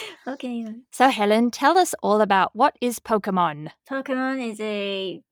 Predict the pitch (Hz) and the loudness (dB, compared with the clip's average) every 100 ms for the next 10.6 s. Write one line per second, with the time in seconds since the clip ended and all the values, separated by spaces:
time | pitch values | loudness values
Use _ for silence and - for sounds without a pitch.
0 | - 220 - 254 254 - 202 190 - 175 | -16 -16 0 0 0 -4 -6 -8 -6 -4
1 | 214 330 - _ _ _ 214 202 208 226 | -4 -6 -14 _ _ _ -10 -10 -8 -2
2 | 233 240 226 254 320 285 254 202 190 - | 2 2 2 0 0 0 -2 -6 -14 -18
3 | - - 175 185 247 196 214 220 233 226 | -18 -14 -12 -12 -12 -12 -6 -4 -2 -4
4 | 220 190 185 208 247 - _ _ _ _ | -2 -4 -4 -4 -8 -14 _ _ _ _
5 | - 262 311 349 320 269 277 269 247 262 | 0 2 4 4 4 6 4 2 -2 -2
6 | 262 247 220 214 214 214 233 233 - 247 | 2 2 2 -2 -2 -2 -2 -4 -6 -4
7 | 240 233 208 214 320 339 - - - - | -2 -2 -4 -6 -4 -4 -8 -12 -10 -6
8 | 330 320 330 349 370 381 392 392 403 403 | -2 0 2 4 4 4 2 0 -2 -4
9 | - _ _ _ - - - _ 226 240 | -10 _ _ _ -20 -20 -20 _ -14 -12
10 | 320 330 247 240 233 208 | -8 -2 2 4 4 0